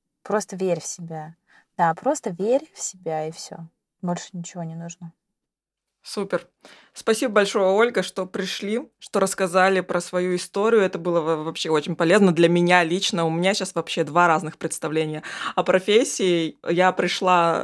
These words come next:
Speaker 2: э, сорок минут назад, э, совершенно с другим, э, мироощущением. <laughs> Вот. Спасибо, что рассказали. Отдельно спасибо за спич про коммуникации. Надеюсь, нас все услышали. Вот. Всего вам хорошего.
Speaker 1: <laughs>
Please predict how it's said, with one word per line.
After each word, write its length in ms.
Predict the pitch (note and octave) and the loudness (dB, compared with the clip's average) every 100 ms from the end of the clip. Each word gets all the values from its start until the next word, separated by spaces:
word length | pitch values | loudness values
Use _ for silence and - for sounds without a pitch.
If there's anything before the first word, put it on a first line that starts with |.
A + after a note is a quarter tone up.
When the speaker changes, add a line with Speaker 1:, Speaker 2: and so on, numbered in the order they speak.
| - | 0
Speaker 2:
э, 40 | E3+ | 0
сорок 480 | G3 F#3 F3+ - | 2 2 2 -2
минут 380 | - F#3 F#3 F3 | -4 0 0 0
назад, 440 | F3+ F3 F3 E3+ E3 | 0 2 2 2 0
э, 260 | D#3+ D#3+ | 0 0
совершенно 500 | D#3+ - E3+ F3 F#3 E3+ | -2 -4 -4 -2 -2 -2
с 40 | |
другим, 480 | E3 F3 F3+ E3+ D#3+ | -4 -6 -4 -4 -6
э, 140 | - | -6
мироощущением. 880 | E3+ E3 D#3+ - F#3 G#3+ C#4+ B3+ D4+ C5+ - | -4 -2 -2 -4 2 4 6 4 2 0 -2
<laughs> 220 | - - C#4 | -2 -6 -2
Вот. 360 | G3+ F3 E3+ | 4 4 2
Спасибо, 300 | - G3+ A3 | -6 -2 0
что 140 | G#3 F3+ | 0 -2
рассказали. 420 | F3+ F#3 G3+ A#3+ | -2 0 4 4
Отдельно 380 | G3 A3 A#3 G#3+ | 6 8 8 6
спасибо 440 | - F#3 G#3 F3+ | -2 -6 -2 0
за 120 | E3 F3 | 0 -2
спич 360 | - F#3+ - | -4 -6 -6
про 560 | - F#3 E3+ D#3 D#3 - - | -4 2 2 2 -2 -8 -4
коммуникации. 800 | F3 F3 F3 G3 A#3+ - E3+ - | 0 0 2 2 0 -4 -8 -4
Надеюсь, 360 | E3+ E3+ A#3 A#3 | -4 0 0 0
нас 160 | F3 | -4
все 200 | - - G3+ | -4 -2 -2
услышали. 540 | G3 E3+ E3 E3+ - - - - - - | 0 -2 -2 -8 -12 -16 -18 -18 -18 -14
Вот. 360 | G#3+ E3+ G3 - _ - _ - | -2 2 2 0 _ -20 _ -16
Всего 560 | - F3 D#3+ G3 C#4 C#4+ | -8 -4 0 0 0 4
вам 220 | F#3 G#3+ | 4 4
хорошего. 480 | G3+ A3 A3 A3 G#3+ | 4 4 4 2 2
Speaker 1:
<laughs> 280 | G3+ F#3 | -2 -6